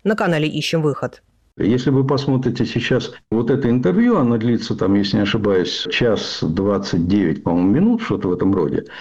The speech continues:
Speaker 2: то там этих слов нет. Это первое. Второе. М, зачем-то после этого Михаил Козырев собрал все эти слова и разместил у себя в Фейсбуке.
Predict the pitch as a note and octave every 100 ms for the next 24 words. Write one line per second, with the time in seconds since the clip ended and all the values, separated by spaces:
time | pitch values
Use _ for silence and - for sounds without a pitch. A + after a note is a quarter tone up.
0 | - - D3+ A3 G#3+ D#3 B2+ - C3 C3+
1 | - - - - _ - B2+ C3+ - -
2 | - - - _ - - - - - -
3 | D3 D3 F#2 - - - G2 F#2+ F#2+ C3+
4 | A#3 A#3 A3+ F#2+ - B2 - A#2+ G3 G#3
5 | F#2+ C#2+ - - F#2+ A2 C3 A2+ G#3 G3
6 | A2 E2 - - - C#3 B2+ A#2 G2 D2+
7 | - E2 - - G#2 A#2 F#3 A3+ - -
8 | _ - F3 A#3 C4 - A2+ - A2+ -
9 | G3 - G2+ C3+ C#3 E3+ D#3 - A2+ -